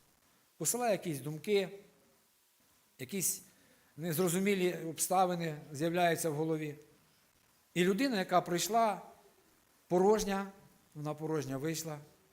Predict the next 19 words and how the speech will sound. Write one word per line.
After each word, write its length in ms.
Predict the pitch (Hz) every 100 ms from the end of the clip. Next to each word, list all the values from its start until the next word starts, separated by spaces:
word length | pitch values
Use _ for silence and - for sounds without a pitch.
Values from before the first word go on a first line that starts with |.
| _ _ _
і 100 | 160
далі 220 | 156 233 -
вона 220 | 156 147
живе 260 | 135 160 170
так, 220 | 143 139
як 140 | 127
і 60 | 135
жила 320 | 117 123 113 - _
до 160 | 127 135
того. 280 | 131 120 98 - _ -
Вона 200 | 214 277
не 100 | 262
міняє 300 | 262 262 233
в 40 |
своєму 300 | - 226 220
житті 240 | 202 208 208
нічого, 300 | 202 220 190
тому 240 | 185 196
що, 220 | - 208